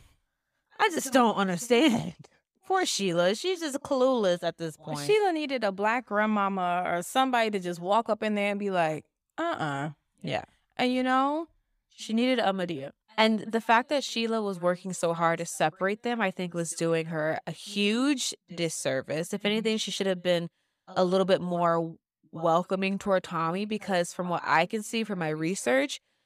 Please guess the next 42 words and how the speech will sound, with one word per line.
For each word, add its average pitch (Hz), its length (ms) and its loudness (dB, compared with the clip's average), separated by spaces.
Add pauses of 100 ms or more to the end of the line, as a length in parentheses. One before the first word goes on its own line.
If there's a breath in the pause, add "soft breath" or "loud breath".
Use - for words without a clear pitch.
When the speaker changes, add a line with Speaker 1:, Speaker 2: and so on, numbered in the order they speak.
(120)
Speaker 1:
Heather 226 280 2
was 311 160 -4
kinda 226 240 -2
replacing 180 640 -2
her 165 180 -4
dad, 156 600 -2
like, 170 180 -2
the - 100 -8
Speaker 2:
Mm. 233 160 -4 (520)
Speaker 1:
place 180 260 0
that 170 120 -2
he 165 160 -4
had 160 220 0
in 170 100 -4
her 175 140 -6
heart 180 380 0
with 175 240 0
Tommy, 277 320 0
because 185 360 0
Tommy 240 280 0
was 247 140 0
into 190 280 -4
music 165 400 -4
heavily. 147 440 -2
Speaker 2:
Yeah. 196 320 -4
Speaker 1:
Her 165 100 -2
dad 175 300 4
was 214 100 -2
into 170 220 -4
music. 147 340 -6
She's 247 300 0
into 175 240 -4
music. 151 480 -6 (380 soft breath)
You 175 100 -2
know, 175 160 2
so 180 120 -2
I 170 120 4
think 180 200 -2
she - 120 -6
just 170 200 -6
saw 170 160 2
things 165 320 -4